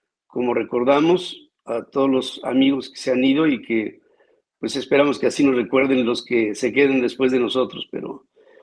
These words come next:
eh, se va con Ricardo una, una época de mi vida, una época de la vida de muchos que nos hemos dedicado afanosamente a la radio, en la X C W.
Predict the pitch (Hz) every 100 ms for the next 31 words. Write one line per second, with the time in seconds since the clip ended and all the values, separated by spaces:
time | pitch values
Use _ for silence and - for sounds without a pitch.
0 | _ _ - 64 - - - - - -
1 | 151 147 156 156 147 131 123 117 - 131
2 | 113 143 139 139 131 123 98 - _ _
3 | _ _ - 135 135 135 143 147 120 120
4 | 123 151 180 156 180 196 - _ _ _
5 | _ _ _ 131 143 - 123 127 123 123
6 | 139 143 123 135 156 - 156 - 131 117
7 | 104 143 127 123 120 120 135 127 127 -
8 | _ _ _ _ _ 113 113 123 123 123
9 | 123 120 110 110 139 139 143 165 - _
10 | _ _ _ _ _ - 110 110 117 -
11 | 117 113 107 110 143 160 170